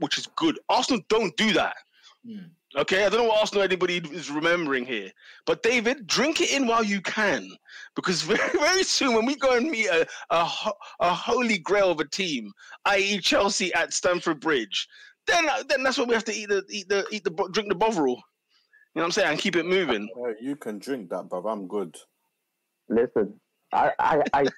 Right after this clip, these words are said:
Speaker 4: pray to God that Peter pr-, apologizes next Monday night. We'll see. We'll see.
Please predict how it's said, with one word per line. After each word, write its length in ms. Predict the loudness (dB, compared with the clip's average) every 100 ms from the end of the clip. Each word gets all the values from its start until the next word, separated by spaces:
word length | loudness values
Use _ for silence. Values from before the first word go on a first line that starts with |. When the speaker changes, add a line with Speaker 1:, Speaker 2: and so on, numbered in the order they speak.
| 0
Speaker 4:
pray 260 | 2 4 2
to 120 | -2 -6 -4
God 140 | -4 -6 -20 _ -10 -6 -2
that 200 | -2 -2 _
Peter 220 | -2 -2
pr-, 180 | -2 -6 -10 -12 -20 -16 -8
apologizes 680 | -4 0 0 2 2 2 0
next 260 | -4 -4 -4
Monday 200 | -2 -2
night. 200 | -2 0
We'll 240 | 2 2 0
see. 140 | -2 -2 _ _ _ _ -4
We'll 160 |
see. 60 | -2